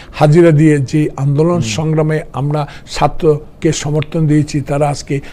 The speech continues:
Speaker 1: বিপ্লব সংগঠিত করেছে। এই ব্যক্তিটির কাছে যদি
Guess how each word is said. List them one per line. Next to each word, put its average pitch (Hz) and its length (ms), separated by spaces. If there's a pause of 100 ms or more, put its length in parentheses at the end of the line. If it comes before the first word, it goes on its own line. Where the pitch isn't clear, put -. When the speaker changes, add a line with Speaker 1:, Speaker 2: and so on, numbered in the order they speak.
(120)
Speaker 1:
বিপ্লব 190 400
সংগঠিত 165 480
করেছে। 151 400 (240)
এই 202 180
ব্যক্তিটির 175 840
কাছে 226 260
যদি 202 280